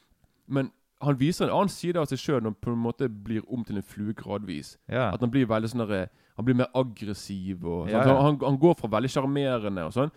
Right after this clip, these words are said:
Speaker 2: Mm.
Speaker 1: til å bli veldig, det blir veldig sånn der, går med sånne rykninger og sånne ting. Da er det bare sånn der, wow. Sånn, så det, det er nok den her rollen her. In the, in, du, så du har The Fly, Independence Day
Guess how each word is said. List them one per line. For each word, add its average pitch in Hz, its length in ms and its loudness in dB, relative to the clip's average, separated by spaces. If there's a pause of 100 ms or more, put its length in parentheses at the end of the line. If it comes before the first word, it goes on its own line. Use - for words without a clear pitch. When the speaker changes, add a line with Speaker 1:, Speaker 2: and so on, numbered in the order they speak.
(120)
Speaker 2:
Mm. 107 160 -10
Speaker 1:
til 127 140 4
å 123 80 8
bli 123 120 2
veldig, 120 580 2 (640)
det 113 100 -6
blir 113 120 2
veldig 117 360 0
sånn 120 180 -2
der, 95 360 -4
går 113 140 -2
med 110 100 -2
sånne 117 140 -2
rykninger 104 560 -6
og 87 100 -12
sånne 98 200 -8
ting. 92 200 -10
Da 113 80 0
er 117 60 0
det 107 80 -8
bare 101 120 -8
sånn 101 60 -10
der, 87 100 -8
wow. 104 300 -6 (920)
Sånn, 117 120 0
så 127 100 2
det, 143 160 2 (140)
det 147 40 2
er 165 80 4
nok 135 140 2
den 110 140 2
her 151 140 2 (140)
rollen 117 260 2
her. 123 380 0 (400)
In 127 100 2
the, 123 80 -4 (220)
in, 127 160 0 (160)
du, 143 120 0
så 175 100 4
du 175 60 8
har 175 100 4
The 139 240 0
Fly, 151 540 0 (320)
Independence 123 520 0
Day 104 440 0